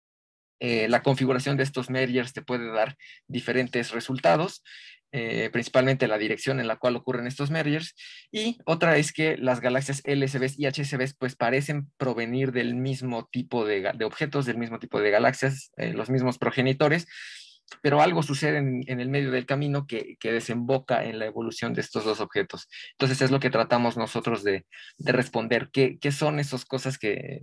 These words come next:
que, esos factores que afectan la, la evolución de estos, de estos objetos? Entonces, bueno, aquí, eh, un, una compilación rápida de, de resultados. Esta imagen,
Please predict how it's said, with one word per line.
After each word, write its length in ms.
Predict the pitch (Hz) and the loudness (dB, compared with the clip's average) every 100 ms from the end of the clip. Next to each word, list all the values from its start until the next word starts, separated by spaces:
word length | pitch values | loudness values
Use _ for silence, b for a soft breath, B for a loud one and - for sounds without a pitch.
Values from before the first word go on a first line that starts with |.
| - | -16
que, 100 | - | -12
esos 260 | - 135 139 | -6 -4 -2
factores 480 | - - 135 131 135 | -2 2 2 2 2
que 100 | 110 | 0
afectan 540 | - 131 - 127 110 | 2 0 0 0 0
la, 140 | 104 - | -2 -2
la 160 | 110 | -4
evolución 540 | 107 107 110 - 110 110 | -4 -4 -6 -4 -4 -2
de 80 | 107 | -4
estos, 300 | - 107 - B B B B B B B B B _ | -4 -8 -8 B B B B B B B B B _
de 180 | - 143 | -4 0
estos 280 | 143 143 139 | 2 4 2
objetos? 520 | 113 117 - 104 - - | 2 0 0 -2 -4 -6
Entonces, 340 | 139 135 120 | -2 0 2
bueno, 220 | 127 117 | 2 2
aquí, 400 | 113 143 165 - - - | 2 4 4 2 -8 -2
eh, 300 | 117 113 - | -2 -2 -6
un, 320 | - - 143 139 | -10 -4 -2 2
una 240 | 139 131 | 4 4
compilación 520 | 131 120 120 113 135 127 | 2 2 2 2 2 2
rápida 460 | 123 127 127 110 | 4 4 2 2
de, 180 | 101 92 | 0 -2
de 100 | 117 | -4
resultados. 680 | 110 107 117 135 143 185 - | -6 -6 -4 4 4 4 0
Esta 280 | 117 117 117 | -8 -2 0
imagen, 520 | 120 123 120 123 117 | 2 2 0 -2 -4